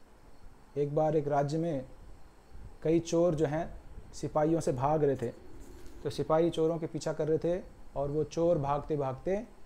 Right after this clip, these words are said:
एक बहुत बड़े मैदान, खुले मैदान के पास पहुंच गए, जहाँ पे जंगल ख़त्म होती है। तो वहाँ पे छिपने का कोई स्थान नहीं था,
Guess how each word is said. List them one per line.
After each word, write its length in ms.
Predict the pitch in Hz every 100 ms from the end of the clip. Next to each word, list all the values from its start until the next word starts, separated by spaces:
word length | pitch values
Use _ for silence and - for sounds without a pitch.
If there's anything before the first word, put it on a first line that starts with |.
| - - - - -
एक 220 | 151 160 135
बहुत 240 | 147 180
बड़े 340 | 156 175 185
मैदान, 540 | 160 151 151 156 135 120 -
खुले 200 | 160 185
मैदान 380 | 170 147 151 151
के 100 | 147
पास 460 | 135 160 185 - -
पहुंच 240 | 139 131
गए, 180 | 123 107 - - - - - - - -
जहाँ 220 | 123 131 135
पे 220 | 156 151
जंगल 380 | 135 156 156 151
ख़त्म 260 | 139 160
होती 240 | 135 - 110
है। 120 | 113 - - - - - - - - - - -
तो 80 | 143
वहाँ 240 | 127 147
पे 100 | 156
छिपने 340 | 185 170 185 185
का 80 | 175
कोई 160 | 180
स्थान 360 | 165 - 165 165
नहीं 160 | 151
था, 240 | 123 107